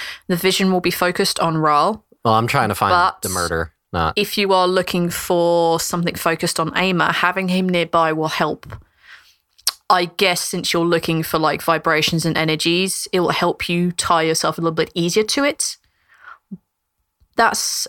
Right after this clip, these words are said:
Speaker 1: all I'm gonna say.
Speaker 2: That's fine.
Speaker 1: Go for it.
Speaker 2: All right. So, again, trying to focus in. I'm gonna spend, 'cause I only have eight psi points left, so I'm just gonna use all eight.
Speaker 1: Okay. Which is one over the normal?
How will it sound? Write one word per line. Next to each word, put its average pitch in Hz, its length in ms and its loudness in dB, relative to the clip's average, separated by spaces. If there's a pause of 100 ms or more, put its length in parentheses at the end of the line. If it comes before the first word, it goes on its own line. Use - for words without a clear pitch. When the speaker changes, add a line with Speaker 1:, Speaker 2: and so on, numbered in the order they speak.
Speaker 1:
all 180 540 4
I'm 160 200 0
gonna 147 260 0
say. - 460 -2 (380)
Speaker 2:
That's 165 180 2
fine. 73 220 -2 (1200)
Speaker 1:
Go 170 120 0
for - 160 0
it. - 80 -8 (440)
Speaker 2:
All 110 100 4
right. 90 180 0 (960)
So, 104 400 2 (160)
again, 117 280 2
trying 117 240 0
to 101 60 -2
focus 107 400 0
in. 98 340 2
I'm 101 220 2
gonna 135 200 2
spend, 113 420 -2
'cause 113 160 0
I 113 60 2
only 156 180 2
have 170 200 0
eight 120 160 0
psi 107 180 0
points 110 340 0
left, 156 200 0
so - 160 0
I'm 98 180 0
just 98 140 0
gonna 98 120 0
use 95 220 2
all 92 160 4
eight. 92 220 0 (760)
Speaker 1:
Okay. 294 220 0 (420)
Which 202 240 0
is 196 120 0
one 196 180 2
over 185 480 2 (200)
the 190 80 -2
normal? 214 380 0